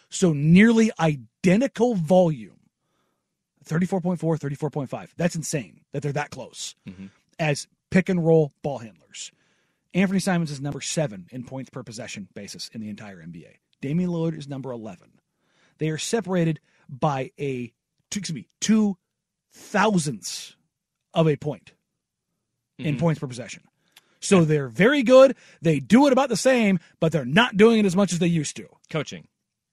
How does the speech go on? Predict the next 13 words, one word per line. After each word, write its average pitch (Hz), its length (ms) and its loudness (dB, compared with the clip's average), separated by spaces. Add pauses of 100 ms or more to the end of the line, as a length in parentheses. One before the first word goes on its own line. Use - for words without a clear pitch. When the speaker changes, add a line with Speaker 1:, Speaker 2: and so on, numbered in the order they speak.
(440)
Speaker 1:
There 226 400 2
is 170 140 -2
your 190 100 0
coaching 180 540 -2
angle. 117 360 -10 (720)
Speaker 2:
Yeah. 92 180 -14
Speaker 1:
So 175 280 4
the 156 160 -2
things 262 420 2
that 190 160 -4
Damian 208 400 -2
Lillard 196 220 0
and 180 80 -6